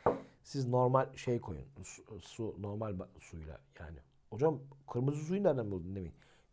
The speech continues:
Görünüyor mu kırmızı olduğu? Şimdi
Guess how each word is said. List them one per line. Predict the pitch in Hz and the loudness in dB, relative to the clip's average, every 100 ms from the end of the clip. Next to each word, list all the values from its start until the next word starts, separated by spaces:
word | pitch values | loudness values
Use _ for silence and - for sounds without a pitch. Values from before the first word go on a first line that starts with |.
| - | 2
Görünüyor | 127 156 208 | 4 4 2
mu | 131 | -2
kırmızı | 113 104 98 | -4 -4 -6
olduğu? | 82 76 67 - _ _ _ _ _ _ _ _ - 135 - - - _ _ _ _ _ _ | -10 -10 -14 -18 _ _ _ _ _ _ _ _ -8 -8 -14 -20 -20 _ _ _ _ _ _
Şimdi | - 147 147 | -8 -2 -2